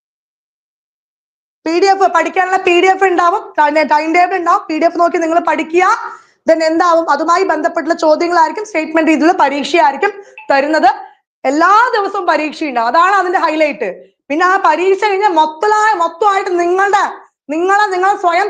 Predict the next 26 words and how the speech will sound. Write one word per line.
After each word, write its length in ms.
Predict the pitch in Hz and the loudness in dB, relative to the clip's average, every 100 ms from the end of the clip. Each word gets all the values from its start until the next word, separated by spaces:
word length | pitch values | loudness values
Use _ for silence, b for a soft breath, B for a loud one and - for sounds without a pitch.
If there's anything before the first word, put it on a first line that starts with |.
| 392 | 0
തിരിച്ചറിയാൻ 580 | 359 359 381 359 359 294 - | 0 0 -2 2 0 -2 -6
എന്തുണ്ടാവും, 500 | 320 392 349 339 330 339 - _ - 247 | -2 0 2 2 0 -6 -20 _ -12 -2
പ-, 220 | 294 285 285 | 0 0 0
മ-, 200 | 277 277 285 | 2 2 2
ആ 40 | 330 | 2
മോഡൽ 240 | 311 339 381 | 2 2 0
പരീക്ഷ 320 | 381 381 381 403 | 0 0 0 -2
ഉണ്ടാവും. 380 | 339 330 269 - B B | 0 0 0 -4 B B
ഇതെല്ലാം 720 | 247 269 285 339 392 440 466 480 | 0 0 0 0 2 2 2 2
കഴിഞ്ഞിട്ടുള്ള 380 | 427 381 381 392 | 0 0 -2 -4
ഒരു 100 | 381 | -2
പത്ത് 180 | 349 - | -4 -2
മോഡൽ 280 | 349 330 330 330 | 0 0 0 -4
പരീക്ഷയും 380 | 311 285 320 | -6 -6 -6
കൂടെ 140 | 285 285 | -4 -4
തരുന്നുണ്ട്. 420 | 247 220 208 175 190 _ _ _ _ _ | -4 -6 -8 -12 -18 _ _ _ _ _
മനസ്സിലായോ? 520 | 285 311 311 269 208 175 - - _ _ - | -6 0 2 2 0 -6 -12 -20 _ _ -6
സ്റ്റേറ്റ്മെന്റ് 440 | - 302 294 359 | 0 0 0 0
ക്വസ്റ്റ്യൻസ് 360 | 370 359 381 392 | 0 0 0 0
ആണ് 120 | 370 | 0
കൂടുതൽ 280 | 359 320 294 | -2 -2 -2
ഉൾപ്പെടുത്തുന്നത്. 640 | 285 254 277 262 254 196 180 - b b b | -2 0 0 0 -2 -2 -4 -8 b b b
നിങ്ങൾക്ക് 280 | 262 320 359 | 0 2 0
നാല് 360 | 285 277 330 392 403 | 2 2 2 2 -2
മെന്റേഴ്സും 500 | 339 330 359 370 349 | -2 0 0 -2 -4
തരുന്നുണ്ട്. 340 | 285 247 208 | -4 -4 -8